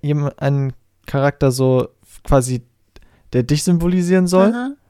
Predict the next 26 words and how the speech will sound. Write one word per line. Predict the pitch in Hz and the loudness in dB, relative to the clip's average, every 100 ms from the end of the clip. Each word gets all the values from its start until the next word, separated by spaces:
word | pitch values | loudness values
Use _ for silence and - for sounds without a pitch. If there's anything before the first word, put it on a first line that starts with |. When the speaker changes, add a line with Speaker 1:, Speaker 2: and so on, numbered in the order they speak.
| _ _ _ _ _ | _ _ _ _ _
Speaker 1:
Und | - 139 - | -4 -4 -2
du | 160 | -2
dann | 151 143 | 2 2
einen, | 131 135 135 - _ _ _ _ _ 131 | 2 -2 -2 -4 _ _ _ _ _ 2
der | 135 | 4
mich | 143 175 | 4 2
darstellen | 180 175 - 185 180 | 2 0 2 2 4
Speaker 2:
Haben | |
wir | - | 6
ja | 190 | 6
Speaker 1:
soll. | 214 | 4
Speaker 2:
schon | |
mal | 202 196 | 0 -2
Speaker 1:
Und | 151 | 0
dann, | 151 151 | 2 2
Speaker 2:
gemacht. | - - _ _ _ _ _ _ _ - | 0 -10 _ _ _ _ _ _ _ 0
Speaker 1:
ja, | 147 143 | 4 4
aber | 143 139 | 4 4
dann, | 147 151 151 | 4 2 0
äh, | 139 135 131 | 0 0 0
als, | 127 - - _ - | -6 -8 -16 _ -4
weil's | 131 120 | -2 -2
ja | 131 | -2
kein | 131 | 0
Multiplayer | 131 147 139 - 123 117 | 0 0 -2 2 2 2
gibt, | 139 | -2